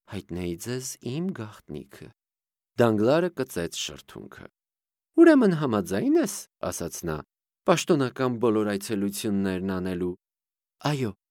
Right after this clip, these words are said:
պատասխանեց Էժենին։ Եվ երեք օր հետո կստորագրես պայմանագրությունը։ Այո։ Այդ դեպքում ես էլ քեզ կասեմ. "Լավ"։ Եվ Դանգլարը սեղմեց աղջկա ձեռքը։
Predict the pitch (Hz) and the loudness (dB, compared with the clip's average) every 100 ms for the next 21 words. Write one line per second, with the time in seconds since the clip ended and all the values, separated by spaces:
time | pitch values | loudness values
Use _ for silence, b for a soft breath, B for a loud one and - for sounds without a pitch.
0 | _ - 92 90 - 90 85 82 90 82 | _ -6 -4 -2 -4 -4 -6 -6 -6 -6
1 | 76 80 - _ _ _ _ _ _ 208 | -8 -12 -16 _ _ _ _ _ _ 2
2 | 185 196 208 196 196 165 135 131 117 110 | 2 2 2 2 2 0 0 0 0 -2
3 | 98 - 95 90 85 104 277 - 359 285 | -2 0 0 0 -2 -2 -4 -2 0 2
4 | 262 208 104 95 - 95 82 80 _ _ | 0 -2 -4 -6 -6 -8 -8 -10 _ _
5 | _ _ 143 135 82 _ _ _ _ _ | _ _ -4 -4 -6 _ _ _ _ _
6 | _ _ _ 349 220 254 - 233 233 202 | _ _ _ 4 6 2 2 0 0 -2
7 | - 85 - 87 - 85 85 80 80 - | -4 -4 -6 -8 -8 -8 -6 -6 -8 -12
8 | _ _ - 359 - - - _ _ _ | _ _ 6 8 8 2 -20 _ _ _
9 | _ _ _ _ _ _ 95 98 98 104 | _ _ _ _ _ _ 2 2 2 -2
10 | 110 101 156 196 196 - 165 - 90 127 | 0 2 2 0 -2 -4 -4 -4 -6 -4
11 | - 87 - 76 78 76 - - - - | -4 -6 -8 -12 -12 -14 -14 -18 -20 -20